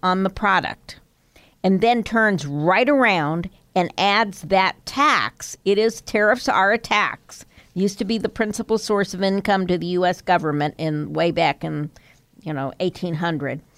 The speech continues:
But what happens is that tax is autom-, is added to the cost that the end consumer pays for those goods. So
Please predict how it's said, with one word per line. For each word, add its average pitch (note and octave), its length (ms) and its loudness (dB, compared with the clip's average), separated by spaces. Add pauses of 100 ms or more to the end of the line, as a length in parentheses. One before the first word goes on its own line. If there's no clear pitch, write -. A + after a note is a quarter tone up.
(1800)
But A3+ 220 2
what G#3+ 160 2
happens G#3 520 0
is E3 340 4 (160)
that G#3 320 2
tax A#3+ 720 -2 (480)
is F#3 260 0 (580)
autom-, B3 420 2
is F#3+ 340 2
added A3+ 420 2
to A#3 100 0
the G3 120 0
cost A3 760 2 (220)
that F#3+ 220 0
the F3+ 200 -2
end A3+ 400 2 (280)
consumer G#3 720 2 (240)
pays A3+ 420 2
for G#3 160 0
those F3+ 340 2
goods. - 540 0 (300)
So F#3+ 420 2